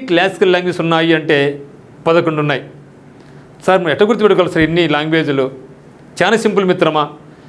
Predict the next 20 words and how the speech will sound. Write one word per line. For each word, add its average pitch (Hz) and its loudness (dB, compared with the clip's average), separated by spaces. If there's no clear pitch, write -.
So, 196 4
గమనించండి, 208 0
మొట్టమొదటగా 190 0
ఐదు 180 4
ఉన్నాయి. 147 -4
ఎన్ని? 220 0
ఐదు. 120 -6
ఇక 180 0
ఐదు 240 2
తర్వాత 190 2
ఒడియా 175 4
ఆరు. 131 0
ఈ 190 4
ఆరింటిలో, 220 -2
ఓకే, 151 2
ఈ - 4
ఆరింటిలో 175 2
నాలుగు 247 2
వచ్చేసి 202 0
మనకు 175 0